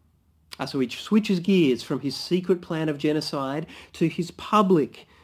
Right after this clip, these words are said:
plan of genocide. Verse twenty-two, "Then Pharaoh gave his orders to all his people,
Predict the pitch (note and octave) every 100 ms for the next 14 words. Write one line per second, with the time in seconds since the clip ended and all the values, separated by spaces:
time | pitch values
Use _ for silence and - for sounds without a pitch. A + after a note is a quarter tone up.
0 | _ _ - C#3+ B2+ A#2 A#2+ A2+ C3 A2+
1 | A2 A#2+ G#2+ A2+ D3+ E3+ - D#3+ E3+ D3
2 | B2 C3 C#3 - F3 E3+ D#3+ D3 D3+ E3+
3 | F#3 F#3+ F#3 C#3+ C3+ C3 B2+ - - -
4 | - D#3 F3 E3+ G#3+ A3 G#3+ F#3 - C#3
5 | A2 A2